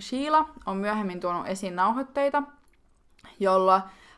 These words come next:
Osho myöntää, että jos kirkko slash kultti, tai tää mikä nyt onkaan, <laughs> tässä vaiheessa en enää tiedä,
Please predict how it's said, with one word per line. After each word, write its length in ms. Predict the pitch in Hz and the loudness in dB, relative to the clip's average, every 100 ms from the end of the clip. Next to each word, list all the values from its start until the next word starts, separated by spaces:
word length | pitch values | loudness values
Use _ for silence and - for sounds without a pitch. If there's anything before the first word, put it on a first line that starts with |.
| - | -4
Osho 240 | 202 208 | -2 -2
myöntää, 500 | 196 202 196 180 170 | -4 -4 -4 2 2
että 300 | - 185 - | 2 -6 -4
jos 260 | 180 190 190 | -2 -2 -6
kirkko 560 | - 214 220 - 233 226 | -6 -4 -4 -4 -4 -4
slash 480 | - 185 175 - - | 0 4 4 4 -2
kultti, 500 | 196 208 208 247 247 - _ | 0 0 0 -2 -2 -8 _
tai 200 | 170 170 | 2 2
tää 240 | 170 175 | 4 2
mikä 240 | 170 170 170 | 2 -4 -6
nyt 300 | 160 - - - _ - - | -6 -12 -20 -20 _ -20 -4
onkaan, 580 | 196 233 240 277 294 311 - - | 0 2 6 10 10 8 -2 -8
<laughs> 640 | 190 190 220 - - 202 | -6 0 0 -2 -4 0
tässä 180 | 202 196 | 0 6
vaiheessa 400 | 196 208 185 185 | 4 6 2 4
en 160 | 196 202 | 2 4
enää 220 | 196 175 | 4 2
tiedä, 420 | - 175 185 185 | 2 2 6 4